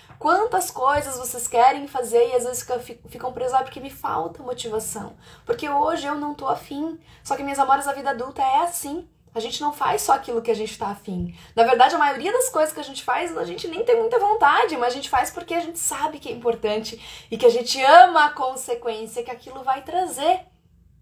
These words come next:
né? Então, muitas vezes, você não tem que amar o que você tem que fazer, mas você tem que amar a consequência. E o contrário também é verdadeiro, né? Tem a Mara que fala, "Eu amo comer." Mas você ama a consequência que a comida em excesso tem trazido pra sua vida?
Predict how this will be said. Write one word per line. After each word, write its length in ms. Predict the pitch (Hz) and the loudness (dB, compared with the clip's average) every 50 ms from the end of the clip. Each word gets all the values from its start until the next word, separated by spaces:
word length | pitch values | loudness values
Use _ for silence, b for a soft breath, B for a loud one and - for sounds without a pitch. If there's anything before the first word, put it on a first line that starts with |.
| _ - | _ -6
né? 300 | 220 226 247 311 392 B B B B | -2 -2 0 0 -2 B B B B
Então, 140 | - 262 277 | -4 -4 -4
muitas 220 | 277 311 302 294 | -2 -2 -2 -2
vezes, 160 | 302 311 311 | -2 -2 -2
você 80 | 339 320 | -2 -4
não 100 | 311 311 | -4 -4
tem 140 | 330 370 - | -4 -4 0
que 80 | 554 | 2
amar 480 | 539 508 466 330 320 302 294 - - - | 2 4 4 4 4 4 4 0 -4 -14
o 80 | - 233 | -18 -16
que 140 | - 285 233 | -12 -8 -6
você 200 | 254 254 262 240 | -4 -4 -4 -2
tem 200 | 233 220 220 220 | 0 0 0 -2
que 40 | |
fazer, 440 | - - 214 202 202 185 165 165 170 175 | -4 -6 -6 -4 -4 -4 -4 -6 -6 -6
mas 140 | 175 175 | -6 -6
você 80 | 170 175 | -6 -8
tem 160 | - 190 185 | -8 -10 -8
que 80 | - 202 | -8 -6
amar 320 | 208 202 190 180 185 190 - | -6 -6 -4 -6 -6 -6 -8
a 100 | 240 233 | -12 -10
consequência. 1040 | - - 226 233 233 - 339 330 - - 349 349 349 381 381 - - - - - B B B B B B B | -6 -6 -4 -4 -4 -6 -8 -8 -4 -4 -2 -2 -2 -4 -6 -6 -6 -8 -10 -12 B B B B B B B
E 120 | 220 226 | 0 0
o 40 | 233 | 0
contrário 500 | - 247 247 247 247 262 269 330 392 381 | 2 0 -2 0 2 4 4 4 4 2
também 280 | - 285 247 240 220 214 | -2 -4 -4 -4 -4 -4
é 40 | |
verdadeiro, 640 | 196 202 190 185 190 185 180 180 170 170 165 156 156 - - - - _ _ _ | -4 -4 -6 -6 -6 -6 -6 -6 -6 -8 -10 -12 -16 -18 -20 -20 -20 _ _ _
né? 160 | - 190 214 - | -2 0 0 0
Tem 140 | 269 247 | 0 0
a 40 | 233 | 2
Mara 180 | 226 220 226 233 | 4 4 2 2
que 40 | - | 0
fala, 140 | 233 247 | -4 -4
"Eu 160 | 277 311 311 302 | -4 -4 -2 0
amo 420 | 302 311 320 339 330 277 254 233 | 2 4 4 4 4 2 0 -6
comer." 500 | - - 220 202 202 190 190 190 185 - _ _ _ _ _ _ _ _ _ - - - - - - - _ - - - | -6 -6 -4 -4 -4 -4 -6 -8 -10 -12 _ _ _ _ _ _ _ _ _ -20 -20 -20 -20 -20 -20 -20 _ -20 -20 -10
Mas 160 | - 208 208 208 | -6 -4 0 0
você 300 | 220 214 - 233 220 226 | 0 2 4 4 6 6
ama 300 | 269 269 240 208 175 - | 6 4 4 2 -2 -4
a 80 | - 196 | -4 -8
consequência 920 | - - 220 214 220 214 - - 214 - - 214 208 208 196 - - 190 | -6 -6 -6 -4 -4 -4 -4 -6 -6 -4 -4 -4 -4 -6 -8 -8 -10 -10
que 80 | - 190 | -10 -10
a 40 | 185 | -8
comida 380 | 185 - 208 190 196 202 180 185 | -6 -6 -4 -4 -4 -4 -4 -2
em 120 | 185 185 | -2 -2
excesso 420 | 185 180 - 196 185 185 - 185 - | -4 -2 0 0 0 0 -2 -6 -8
tem 120 | 180 180 | -8 -8
trazido 420 | 175 180 185 175 190 190 175 175 | -6 -6 -8 -6 -6 -6 -6 -6
pra 140 | - 180 170 | -8 -8 -8
sua 200 | - - - 180 | -8 -8 -8 -8
vida? 420 | 170 185 226 220 185 170 - - | -6 -6 -6 -6 -6 -6 -10 -14